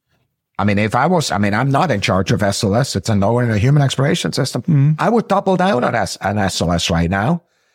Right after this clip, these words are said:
Speaker 1: but I would set myself, uh, kind of times when we review what is, how is the ecosystem evolving? And if there's two to three contractors that can do that,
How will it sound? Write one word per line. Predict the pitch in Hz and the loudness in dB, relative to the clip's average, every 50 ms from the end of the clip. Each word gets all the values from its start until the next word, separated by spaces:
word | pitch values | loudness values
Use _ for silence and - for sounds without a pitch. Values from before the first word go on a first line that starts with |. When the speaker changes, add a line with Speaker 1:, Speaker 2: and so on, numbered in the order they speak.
| _ _ _ | _ _ _
Speaker 1:
but | 139 127 | -2 0
I | 131 151 | 0 0
would | 170 165 147 - | 2 0 0 0
set | - - 151 - 170 | 0 -2 -2 0 0
myself, | 175 185 190 - - 175 147 135 135 139 139 - - _ _ _ | 0 0 0 0 0 0 2 2 2 0 -2 -6 -12 _ _ _
uh, | 104 104 98 92 92 87 87 | -2 -2 0 0 0 0 -2
kind | - - 127 120 | -2 -4 -4 -2
of | 98 87 - - | -4 -6 -6 -6
times | - - 147 156 175 185 185 - - | -2 0 0 2 2 2 0 0 0
when | 143 135 127 | 0 0 2
we | 117 123 123 | 2 2 0
review | 110 92 107 104 95 120 156 202 233 - 110 104 113 123 - - - _ _ _ _ _ _ - | 2 2 0 0 2 2 2 2 2 2 2 0 0 -2 -4 -12 -20 _ _ _ _ _ _ -2
what | 117 127 143 143 | 0 0 2 2
is, | 147 131 127 123 - - - - - | 2 2 2 0 -2 -4 -6 -8 -8
how | - 110 117 127 143 | -4 -2 0 0 0
is | 139 - - | 0 -2 -2
the | - 110 117 | -2 0 0
ecosystem | 135 - 160 135 - - 127 - - 139 120 123 | 0 0 -2 0 0 0 0 0 0 -2 0 0
evolving? | 120 117 101 127 165 156 131 127 113 - 95 90 | -2 0 0 0 0 0 0 -2 0 0 0 0
And | 98 101 101 | 0 0 0
if | 101 98 - | 0 0 0
there's | 110 92 - - | -2 -2 0 0
two | - 151 - 185 | 0 0 0 0
to | - 196 | 0 -2
three | 180 - 175 165 160 156 | 0 0 0 0 0 0
contractors | - - 139 160 196 175 - 117 98 92 95 - - 113 95 - | 0 0 0 0 0 0 0 0 0 -2 -2 -4 -4 -6 -4 -2
that | 117 101 - | -4 -2 0
can | 117 101 95 | 0 0 2
do | 90 156 208 196 | 2 2 2 2
that, | 135 98 90 101 135 - - | 2 2 0 0 -2 -4 -8